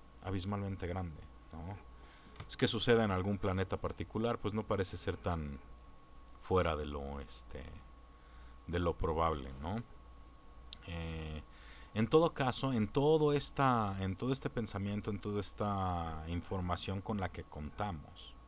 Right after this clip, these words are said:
¿sí? Evidentemente no contamos con información sobre, eh, que haya sucedido antes del primer, eh, segundo de Planck, y no contamos con información suficiente sobre el origen de la vida como para determinar cómo es que sucedió.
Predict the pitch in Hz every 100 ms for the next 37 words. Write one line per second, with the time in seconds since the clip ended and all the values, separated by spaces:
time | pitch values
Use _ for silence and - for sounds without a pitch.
0 | - - 78 95 - - - - - 90
1 | 95 117 147 147 151 156 147 151 156 143
2 | 131 135 - 113 98 101 92 90 104 113
3 | - 98 85 82 80 80 80 78 78 78
4 | 76 76 - - - - - - 82 78
5 | 78 78 73 - - 107 120 101 98 90
6 | 95 92 87 80 85 85 87 - - 98
7 | 82 73 76 71 69 87 87 85 - 104
8 | 139 - - - - - - 110 127 139
9 | 127 127 127 120 107 107 98 95 104 -
10 | 107 101 107 95 - 87 80 82 82 92
11 | 87 82 76 85 - 78 - 73 73 73
12 | 73 73 73 82 - 76 76 - - 90
13 | 135 98